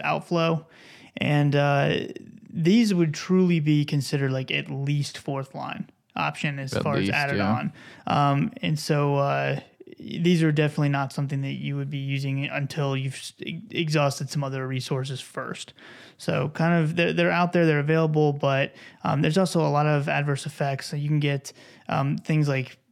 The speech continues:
Speaker 1: pupil constriction, um, which can eventually lead to, uh, loss of night vision, or at least poor night vision. Um, has some systemic effects like hypotension.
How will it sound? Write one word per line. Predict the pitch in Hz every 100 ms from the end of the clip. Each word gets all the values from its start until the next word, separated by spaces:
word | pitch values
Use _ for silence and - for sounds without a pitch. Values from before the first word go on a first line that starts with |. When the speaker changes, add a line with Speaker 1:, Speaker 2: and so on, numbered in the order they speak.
| -
Speaker 1:
pupil | - 156 156
constriction, | 151 147 - 170 156 160 151 143 - -
um, | 147 139 135
which | 135 131 - 165 -
can | 147
eventually | 139 143 - 147
lead | 135 135 135
to, | - 143 135 131 151
uh, | - 135 135 160 -
loss | - 151 139 139
of | 135 131 -
night | 170 151 160
vision, | 156 151
or | 135
at |
least | 139 135
poor | - 156
night | 151 147
vision. | 143 147 147 143 147 - - - -
Um, | - 135
has | 139 156
some | 156
systemic | 147 143 170 156 147
effects | 139 160 147 143 -
like | 143 135
hypotension. | - 151 151 147 147 143 151 143 139